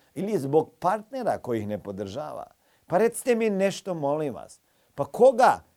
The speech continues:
se odričete kada drugima kažete da, a osjećate ne? Pa sebi i tako postajete usamljeni.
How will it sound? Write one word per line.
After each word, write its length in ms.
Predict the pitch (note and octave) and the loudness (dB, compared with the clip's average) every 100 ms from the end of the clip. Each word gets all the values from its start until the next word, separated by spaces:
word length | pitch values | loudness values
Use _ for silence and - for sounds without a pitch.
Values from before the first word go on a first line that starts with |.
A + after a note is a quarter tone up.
| _ | _
se 220 | - F3 | -4 2
odričete 760 | F#3 G#3+ G#3 A#3 D3 D3 A#2+ C3+ | 4 6 4 2 0 -2 -2 -2
kada 280 | D#3 D3 D3 | 0 0 0
drugima 500 | D3+ A3+ G#3+ G#3 F#3 | 0 -2 -2 -2 -2
kažete 580 | F#3+ G3 E3+ F3 F3 | 0 0 2 0 0
da, 400 | D#3+ C#3+ F#3+ C#3+ - | 0 2 2 0 -2
a 180 | B2 A#2+ | -2 -2
osjećate 960 | D3+ F3 - D#3 B2 - A2 F#2+ G2+ F2+ | 2 0 0 -2 -2 -2 -6 -6 -12 -12
ne? 420 | F2+ C#3 A#2+ B1+ _ _ _ _ | -8 -6 -8 -10 _ _ _ _
Pa 160 | A#2 A#2 | -8 -6
sebi 420 | - G3 E3 G2 | -2 0 0 -2
i 100 | G#2 | -8
tako 360 | - C3 - | -4 -4 -2
postajete 540 | C#3 A#2+ A2+ C#3 C3 C3+ | -2 -4 -6 -4 -2 -2
usamljeni. 680 | D#3 D#3 F#3+ C#3+ E2 B1+ | -4 -4 -6 -6 -8 -18